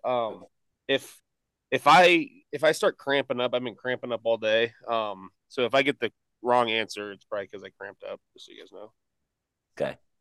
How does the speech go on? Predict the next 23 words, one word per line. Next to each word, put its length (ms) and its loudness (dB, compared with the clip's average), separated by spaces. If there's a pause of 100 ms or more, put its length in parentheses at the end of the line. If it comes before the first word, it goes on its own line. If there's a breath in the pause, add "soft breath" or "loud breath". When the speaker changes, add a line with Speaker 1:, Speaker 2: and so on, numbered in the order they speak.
(500)
Speaker 2:
Well, 180 4
you 100 0
haven't 260 0
cramped 260 -8
yet. 220 -4 (100)
You're 120 -12
two 180 -4
and 100 -6
oh. 140 -10 (480)
Speaker 1:
Yeah, 240 -12
I 60 -14 (100)
will, 140 -12
though, 180 -10
probably. 340 -8
Speaker 2:
Okay. 80 -2 (500)
Six 240 -2
to 60 0
two. 240 2
Tyson, 320 4
what 80 0
do 60 4
you 60 6
want? 180 2